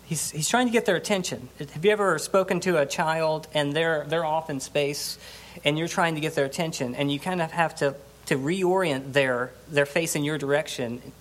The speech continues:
to make sure that they hear you? And you even identify that to them. You say, "Are you hearing me? Like, hear these words that I say."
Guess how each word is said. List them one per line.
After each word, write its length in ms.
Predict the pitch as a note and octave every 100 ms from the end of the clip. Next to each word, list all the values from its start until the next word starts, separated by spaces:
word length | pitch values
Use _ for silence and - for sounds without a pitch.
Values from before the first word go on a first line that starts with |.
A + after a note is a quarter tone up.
| - -
to 60 |
make 160 | C#3+ D#3+
sure 200 | - D3
that 120 | C3+
they 100 | C#3
hear 360 | - - F3+ E3+
you? 320 | B2+ A2+ - - - - - -
And 260 | C#3+ C#3
you 140 | D#3 F#3
even 300 | D#3+ C#3+ C3 - D3
identify 520 | C#3+ F#3 G3 D3 B2
that 240 | A#2+ A2+ -
to 140 | D3+
them. 180 | A#2+ A#2+
You 60 | B2
say, 340 | C3+ A#2+ A2+ - - -
"Are 80 | D3
you 160 | G3
hearing 400 | A3 C4+ A3+ B2+
me? 200 | A#2 B2+ C#3+
Like, 220 | C#3 - - - - - - - - - - -
hear 340 | - - G#3 G#3+
these 240 | F#3+ F3+
words 320 | F3+ F#3+ F#3
that 140 | D#3+ C#3+
I 100 | C#3
say." 540 | - E3+ E3 B2